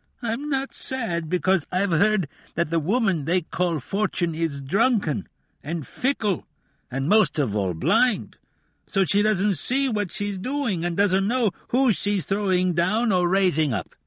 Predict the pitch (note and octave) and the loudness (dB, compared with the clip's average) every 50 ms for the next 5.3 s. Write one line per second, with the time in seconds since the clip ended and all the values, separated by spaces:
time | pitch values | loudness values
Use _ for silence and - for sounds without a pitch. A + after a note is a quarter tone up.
0 | _ _ _ _ _ _ _ _ _ _ _ _ _ _ _ _ _ _ _ _ | _ _ _ _ _ _ _ _ _ _ _ _ _ _ _ _ _ _ _ _
1 | _ _ _ _ _ _ _ - - F#2 F2 - - - G#2 F#2+ F2+ E2+ D2+ E2 | _ _ _ _ _ _ _ -14 -12 -12 -10 -6 -2 0 0 0 0 -2 -2 -2
2 | F2+ F2 E2 D2+ - - G2 F2 D2+ - - - - D#2 - D#2+ - - - - | -2 0 0 -2 -4 -6 -6 -6 -6 -8 -8 -8 -10 -8 -8 -10 -14 -14 -16 -20
3 | - - - - - - - - - - _ _ _ _ _ _ _ _ _ _ | -20 -20 -18 -18 -18 -20 -20 -20 -20 -20 _ _ _ _ _ _ _ _ _ _
4 | _ _ _ _ - G2+ G2+ - - - G#2 F2+ D#2+ F#2+ E2+ F2 F2+ F2+ - G#2 | _ _ _ _ -8 -8 -8 -6 -4 -4 -2 -2 -2 -4 -6 -6 -6 -6 -6 -6
5 | F2 E2+ F2 - G2 - | -6 -8 -8 -12 -14 -18